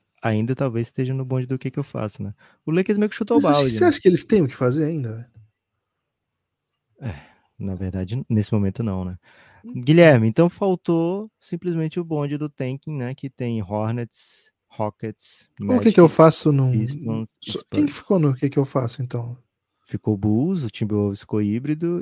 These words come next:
Speaker 1: e tinha um, só o Bulls, eu
Speaker 2: Thunderzinho?
Speaker 1: acho. E, ah, e o Thunder, né? O Thunder é pelo <laughs> o que que eu faço do outro lado, né?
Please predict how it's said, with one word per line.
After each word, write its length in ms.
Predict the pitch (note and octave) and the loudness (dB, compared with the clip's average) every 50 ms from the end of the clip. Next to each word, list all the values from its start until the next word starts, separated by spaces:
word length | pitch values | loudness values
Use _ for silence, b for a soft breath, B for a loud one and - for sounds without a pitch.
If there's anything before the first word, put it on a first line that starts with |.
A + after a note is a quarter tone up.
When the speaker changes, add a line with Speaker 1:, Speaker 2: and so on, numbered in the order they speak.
| - | -6
Speaker 1:
e 220 | - - C3 C3 C3 | -6 -6 -6 -6 -6
tinha 560 | - _ - - C3 B2+ C3 C3+ C3+ C3+ C3+ | -10 _ -10 -8 -6 -6 -6 -6 -6 -6 -6
um, 600 | C3+ C3+ C3+ C3+ C3+ C3+ C3+ C3 C3 C3 C3 C3 - - _ _ | -6 -6 -8 -8 -8 -8 -8 -8 -10 -10 -10 -12 -14 -16 _ _
só 220 | - - - E3+ - | -14 -10 -8 -8 -2
o 40 | - | 2
Bulls, 240 | C#3+ C3+ A#2+ B2+ B2+ | 2 4 4 4 4
eu 80 | B2 A2 | 4 2
Speaker 2:
Thunderzinho? 20 | |
Speaker 1:
acho. 240 | A2 - G3+ E3+ - _ | 0 -2 -6 -8 -6 _
E, 80 | D#3+ E3+ | 6 6
ah, 140 | F3 F3 D#3 | 8 8 8
e 60 | D3+ | 6
o 40 | D3+ | 4
Thunder, 360 | - - C#3 C3 B2 A#2 G#2+ G2+ | 2 0 0 0 0 0 -2 -2
né? 120 | G#2 A2 A2 | -6 -8 -12
O 80 | A2+ | -14
Thunder 340 | G#2+ - A2 G#2+ G#2+ A2+ A#2 | -14 -12 -12 -10 -10 -10 -10
é 80 | A#2+ B2 | -10 -10
pelo 260 | - - C3 C3 C3 | -10 -8 -8 -8 -8
<laughs> 460 | A#2+ - - _ _ E3 - - _ | -8 -10 -14 _ _ -12 -12 -12 _
o 40 | - | -8
que 100 | - C3 | -8 -2
que 60 | - C#3+ | -2 -2
eu 60 | A#2 | 0
faço 340 | - B2 A2+ A2 - - B2+ | 4 4 4 4 2 -2 -4
do 80 | B2 A#2+ | -4 -4
outro 220 | A#2 - - - | -4 -4 -6 -8
lado, 320 | G2+ A#2 A2 A2 A2 G#2+ | -6 -6 -6 -6 -8 -10
né? 120 | G2 G#2 | -12 -14